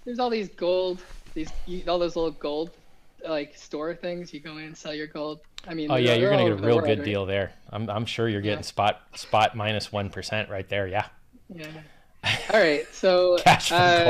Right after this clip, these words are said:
Speaker 2: gold. I'm from Florida. Cash for gold's based in
Speaker 1: Yeah.
Speaker 2: Florida. I'm from,
Speaker 1: Yeah.
Speaker 2: well. <laughs>
Speaker 1: So why, all right, well, we don't need to get into
Speaker 2: Listen.
Speaker 1: All right, so
Speaker 2: Bcash and
Speaker 1: so
Speaker 2: SegWit two X are not friends.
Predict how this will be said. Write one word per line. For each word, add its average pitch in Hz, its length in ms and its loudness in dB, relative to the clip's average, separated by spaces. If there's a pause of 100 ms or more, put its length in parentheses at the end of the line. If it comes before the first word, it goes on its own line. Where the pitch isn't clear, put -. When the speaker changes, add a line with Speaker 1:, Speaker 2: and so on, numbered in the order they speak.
Speaker 2:
gold. 120 200 4 (580)
I'm 165 120 6
from 175 160 0
Florida. 135 500 6
Cash 139 240 6
for 139 100 -2
gold's 123 260 0
based 101 300 0
in 90 80 -10
Speaker 1:
Yeah. - 60 -14
Speaker 2:
Florida. - 320 -6 (420)
I'm 104 160 -6
from, 110 240 -4
Speaker 1:
Yeah. 117 180 -10
Speaker 2:
well. 90 300 -6 (520)
<laughs> - 800 -2
Speaker 1:
So 202 100 -4
why, 208 280 2 (100)
all 180 100 -2
right, 143 140 -10
well, 175 120 -6
we 190 60 -12
don't 180 140 -8
need 160 80 -12
to 147 60 -12
get 143 140 -12
into 135 100 -2
Speaker 2:
Listen. 120 260 2 (240)
Speaker 1:
All 170 60 -4
right, 160 200 0
so 190 160 2
Speaker 2:
Bcash 196 540 6
and 143 80 0
Speaker 1:
so 147 280 4
Speaker 2:
SegWit 143 140 2
two 147 200 4
X 120 220 2
are 113 40 -2
not 120 240 0
friends. - 460 -4